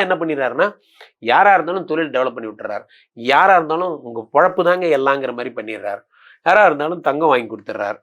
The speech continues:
இதெல்லாம் பண்ணிடுறாரு. முக்கியமா குரு பலம் வந்துட்டாலே நமக்கு தெரியும் கோகிலா, குரு பலம் வந்துட்டாலே கல்யாணம் ஆயிடும், குழந்தை பிறந்துரும். ஏன்னா கல்யாணம் பண்ணும்போது நம்ம பாக்குற ஃபர்ஸ்ட் பாயிண்ட் என்ன சொல்லுங்க? குரு பலம் வந்தாச்சா?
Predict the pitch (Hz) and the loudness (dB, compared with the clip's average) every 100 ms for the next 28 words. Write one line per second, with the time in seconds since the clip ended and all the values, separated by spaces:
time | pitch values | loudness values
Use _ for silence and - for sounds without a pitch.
0 | - 127 139 156 127 117 107 113 123 127 | -8 -4 -2 -2 -4 -8 -8 -10 -12 -6
1 | 180 196 139 151 196 165 160 139 139 151 | -2 0 0 0 2 2 2 0 -6 -2
2 | 143 143 131 113 113 120 107 101 101 92 | -2 -2 -4 -10 -10 -10 -10 -14 -14 -18
3 | _ _ - _ - 120 175 175 147 127 | _ _ -20 _ -10 -2 0 4 4 2
4 | 120 131 139 135 131 120 113 98 95 _ | -2 -6 -4 -4 -4 -4 -6 -8 -12 _
5 | _ 127 135 117 104 95 95 - 139 190 | _ -2 -2 -2 -6 -12 -16 -6 0 0
6 | 190 - _ - 147 202 175 151 147 160 | -2 -14 _ -6 0 2 0 -2 -4 -4
7 | 139 117 135 135 123 131 - 165 139 127 | -6 -2 -2 -4 -4 -4 -4 -4 -4 -4
8 | 110 - 113 123 143 _ _ - 151 156 | -8 -12 -12 -14 -16 _ _ -2 2 4
9 | 131 123 101 95 92 - | 2 -2 -8 -14 -16 -18